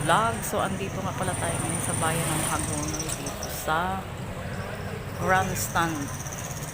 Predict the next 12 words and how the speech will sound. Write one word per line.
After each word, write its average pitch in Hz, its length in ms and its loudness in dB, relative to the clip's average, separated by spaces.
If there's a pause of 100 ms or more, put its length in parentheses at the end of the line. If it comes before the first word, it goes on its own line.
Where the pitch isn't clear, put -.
(1000)
So, - 160 0
ayan 196 320 2
po 190 80 0
ang 180 400 0
labas. 175 640 -2 (320)
Ayan 175 240 -2 (160)
po 151 80 -2
ang 180 160 0
pangalan 170 480 -2
ng - 160 -4
aming - 400 -4 (160)
papasukan. - 760 -4